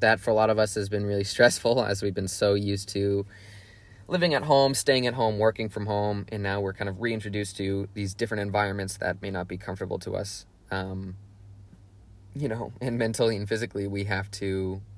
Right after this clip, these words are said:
kinda deal with that. So I, um, I hope this podcast, this episode has been,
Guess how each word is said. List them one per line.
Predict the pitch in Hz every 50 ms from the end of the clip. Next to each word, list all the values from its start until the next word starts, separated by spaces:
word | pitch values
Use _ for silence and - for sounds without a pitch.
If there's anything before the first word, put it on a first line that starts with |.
| - - -
kinda | 110 101 101
deal | 101 110 98
with | 98 95 -
that. | 95 - - -
So | - - 107 98 98 98 - - - - - - - - - - - - - - - - - - - - - - - - -
I, | 151 156 151 151 151
um, | 147 143 143 143 143 143 147 147 143 - - - -
I | - 156
hope | 170 208 202
this | - 196 190
podcast, | - - 185 175 170 175 196 180 175 180 175
this | - 156 -
episode | 156 151 - 160 - 165 143 143
has | 143 135 -
been, | - 131 131 131 127 123